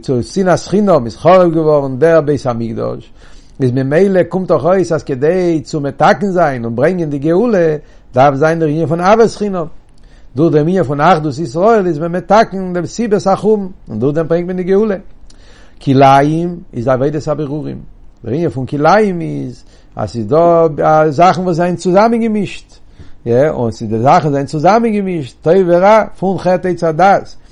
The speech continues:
איז געווארן נאך דער ערבות, טוב און רע. נאך איינמאל ביי חטא העגל איז חזרו זו עמוסם, איז געווארן נאך דער ערבות פון טוב און רע אין דער וועלט. און דער גאנצער עבודה פון אידן דא אין דער וועלט, וואס ער טוט אויף דער וועלט, ביז משיח קומט,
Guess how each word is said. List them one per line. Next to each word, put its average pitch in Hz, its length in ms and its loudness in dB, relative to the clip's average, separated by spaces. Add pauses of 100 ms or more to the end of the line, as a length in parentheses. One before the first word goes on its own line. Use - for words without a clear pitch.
(260)
איז 113 140 -4
געווארן 165 360 2
נאך 151 220 2
דער 131 260 4
ערבות, 160 400 4
טוב 151 200 -2
און 120 120 -4
רע. 110 180 -4 (680)
נאך 165 160 6
איינמאל 165 240 4
ביי 143 120 2
חטא 160 280 0
העגל 170 340 2
איז 143 180 -4
חזרו 185 420 4
זו 165 120 2
עמוסם, 151 520 0
איז 127 80 -4
געווארן 151 320 0
נאך 143 220 -2
דער 135 220 2
ערבות 165 280 2
פון 123 140 -10
טוב 151 240 -2
און 139 100 -2
רע 147 100 2
אין 143 120 -4
דער 120 140 -4
וועלט. 110 360 -8 (380)
און - 80 -10
דער 101 100 -2
גאנצער 175 520 4
עבודה 180 380 2
פון 156 160 -2
אידן 170 380 0
דא 160 100 4
אין 185 140 0
דער 170 120 2
וועלט, 170 300 2
וואס 156 180 -2
ער 156 140 0
טוט 170 240 -6
אויף 156 120 0
דער 147 140 -2
וועלט, 156 240 0
ביז 151 180 -4
משיח 151 380 -2
קומט, 214 400 0